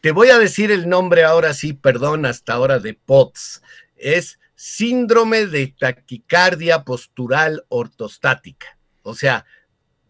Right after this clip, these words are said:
pa-, pa decirlo en buen cristiano, yo me levanto de la cama y en vez de que ajuste la frecuencia cardíaca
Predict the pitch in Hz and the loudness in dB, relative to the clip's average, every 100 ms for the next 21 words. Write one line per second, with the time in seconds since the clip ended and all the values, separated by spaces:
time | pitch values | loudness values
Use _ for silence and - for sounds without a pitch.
0 | _ - _ - 143 135 123 151 139 143 | _ -20 _ -2 0 0 -4 -2 -2 -2
1 | 185 196 180 151 135 139 165 147 139 - | -4 0 0 0 -2 -2 -4 -4 -10 -6
2 | 127 107 101 98 120 180 202 175 131 127 | -8 -8 -12 -12 -2 0 0 -2 -4 -4
3 | 143 147 139 117 107 107 104 - 180 190 | -2 -4 -6 -8 -8 -10 -10 -4 2 2
4 | 190 254 - _ - _ _ _ _ _ | 2 -4 -8 _ -20 _ _ _ _ _
5 | _ 123 127 123 156 185 156 156 135 - | _ -6 -4 0 2 2 0 -6 -6 -8
6 | 110 - 160 202 - - 147 123 117 - | -10 -6 0 0 -2 -2 -2 0 -4 -8
7 | 113 - 135 143 127 127 107 113 104 113 | -14 -8 -6 -6 -6 -8 -8 -10 -10 -2
8 | 131 131 113 | -2 -2 -6